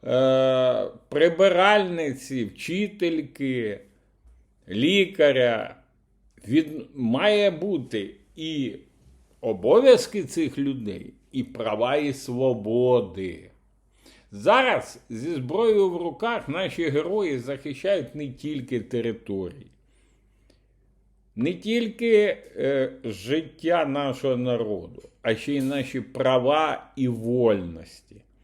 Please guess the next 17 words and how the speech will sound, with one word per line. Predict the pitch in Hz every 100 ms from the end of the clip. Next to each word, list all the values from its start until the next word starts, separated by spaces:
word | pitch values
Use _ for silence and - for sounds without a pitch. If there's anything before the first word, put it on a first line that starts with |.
| _ _ _ -
які | 117 113 135
мають | 123 113 127 170 156 110
бути | 92 117 107 110
відображені | 107 107 101 113 120 113 117 104 98
в | 87
Конституції, | 101 92 - - 90 - 90 82 - 78
не | 87 101
тільки | 95 113 120 104 98
обов'язки. | 95 95 87 92 85 - - _ _ _ _ _ _ _ -
І | 101
вони | 87 90 92 113
мають | 113 90 78 - _ _ _ _ _ -
виконуватись. | 82 90 95 - 107 95 82 - - - - - _ _ _ _ _ _ -
Тоді | 123 104 120 165 190 - _ _ _ _ _ _
такий | - 123 - 135
основний | 123 - 113 110 107 104
закон, | 87 95 - 107 117 139